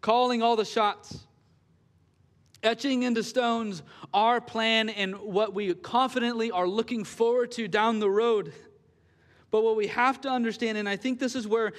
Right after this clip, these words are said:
James is driving us to, is we have to understand is that ordering life without God disorders all of our life.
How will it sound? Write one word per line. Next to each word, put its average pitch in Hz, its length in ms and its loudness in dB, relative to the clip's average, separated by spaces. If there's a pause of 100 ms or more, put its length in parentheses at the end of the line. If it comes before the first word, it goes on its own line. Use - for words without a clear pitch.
(180)
James 214 580 0 (200)
is 190 220 0
driving 240 800 2
us 240 140 -2
to, 226 200 -2 (200)
is 214 100 2
we 208 120 -2
have 254 360 0
to 294 100 0
understand 240 680 0 (180)
is 220 80 0
that 220 200 0
ordering 269 460 2
life 240 380 2
without 247 440 2
God 220 280 2
disorders 226 480 0
all 226 240 4
of 220 100 2
our 220 120 4
life. 208 440 0